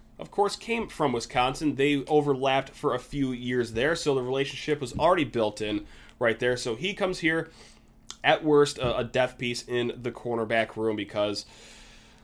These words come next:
Lord knows how much injuries can play a role in a season, and when, when guys start falling, well, you got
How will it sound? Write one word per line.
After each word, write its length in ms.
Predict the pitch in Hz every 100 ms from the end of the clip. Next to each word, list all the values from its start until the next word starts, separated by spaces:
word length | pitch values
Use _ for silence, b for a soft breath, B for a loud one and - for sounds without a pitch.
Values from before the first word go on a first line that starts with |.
| -
Lord 200 | 208 247
knows 160 | 240 214
how 80 |
much 160 | 226 190
injuries 380 | 196 208 214 202
can 120 | 185
play 180 | 165 202
a 60 |
role 360 | 170 165 196 208
in 100 | 165
a 60 | 147
season, 500 | - 196 208 208 170
and 300 | 143 135 131
when, 420 | 139 135 127 107
when 160 | 110
guys 240 | 123 170 170
start 220 | 170 147
falling, 380 | - 156 160 143
well, 140 | 143
you 120 | 131
got 320 | 131 139 135